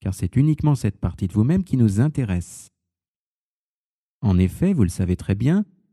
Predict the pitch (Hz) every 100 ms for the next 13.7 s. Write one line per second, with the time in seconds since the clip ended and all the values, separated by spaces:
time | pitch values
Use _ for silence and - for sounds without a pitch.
0 | _ _ - 135 127 175 151 180 131 123
1 | 101 170 160 110 98 - 95 90 113 110
2 | - 143 139 131 95 - 98 90 95 -
3 | 107 101 - - 110 113 156 214 _ _
4 | _ _ _ _ 113 117 104 95 90 110
5 | 101 98 160 165 110 92 117 107 90 82
6 | - _ _ _ _ _ - 92 90 85
7 | 92 90 139 160 165 _ _ _ _ 127
8 | 151 143 131 131 156 190 147 147 139 107
9 | 107 113 196 175 - 147 131 - 113 90
10 | 85 107 - _ _ _ _ _ _ _
11 | _ _ - 117 101 87 87 101 170 -
12 | 156 - 175 - 131 131 180 - 147 127
13 | - 113 113 92 - 92 110